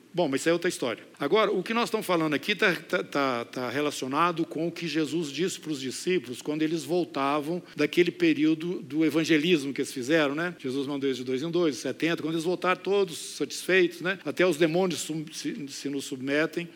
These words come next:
Jesus fala pra eles: "Eu via Satanás caindo do céu como um raio."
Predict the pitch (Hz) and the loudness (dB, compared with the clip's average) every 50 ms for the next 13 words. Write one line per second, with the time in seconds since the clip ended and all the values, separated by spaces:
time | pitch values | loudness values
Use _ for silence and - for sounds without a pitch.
0 | - - - 151 143 156 170 - - 165 170 165 208 - - 156 151 143 147 143 | -14 -4 -2 0 0 0 -2 -2 0 0 0 0 0 0 0 2 4 4 2 2
1 | 139 131 170 175 165 139 127 127 143 196 220 220 226 220 185 - - 175 170 170 | 0 0 2 2 2 0 -4 -4 -4 -2 0 2 2 2 0 0 0 -2 -2 0
2 | - 160 151 143 143 147 160 170 160 - - - 147 143 143 160 170 160 156 139 | 0 0 0 2 2 2 2 0 -2 -4 -4 -2 -2 -2 -2 -2 -4 -4 -4 -4
3 | 135 127 - - 147 151 143 147 160 156 151 135 101 101 113 113 113 110 101 92 | -4 -4 -4 -2 -2 -2 -2 -4 -6 -6 -6 -6 -6 -4 -4 -2 -4 -4 -6 -10
4 | - - | -14 -20